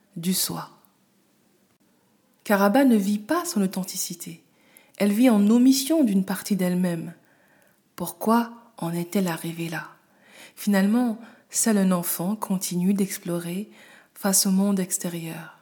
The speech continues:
Kirikou, c'est l'âme qui sait qu'il y a une autre réalité.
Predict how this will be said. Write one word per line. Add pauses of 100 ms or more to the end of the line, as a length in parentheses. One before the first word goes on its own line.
(600)
Kirikou,
c'est
l'âme
qui
sait (540)
qu'il
y
a
une
autre
réalité.